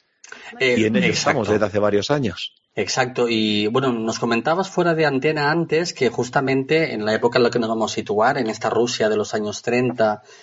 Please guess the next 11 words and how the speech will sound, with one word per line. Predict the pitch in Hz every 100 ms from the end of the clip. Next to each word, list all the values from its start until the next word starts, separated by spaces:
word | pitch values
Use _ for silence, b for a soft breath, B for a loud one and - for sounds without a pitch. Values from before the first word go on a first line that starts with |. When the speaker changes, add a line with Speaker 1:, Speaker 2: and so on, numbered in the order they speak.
| B B
Speaker 1:
el | - 107
siglo | 104 110 113
pasado, | 117 117 135 135 143 165
el | 127 113
porcentaje, | 117 - 104 104 156 - 214
¿no? | 240 151 196 -
Justamente | 120 - 117 117 127
por | 123 117
el | 113
sistema | - 113 117 117
comunista, | 117 113 120 139 - 135 170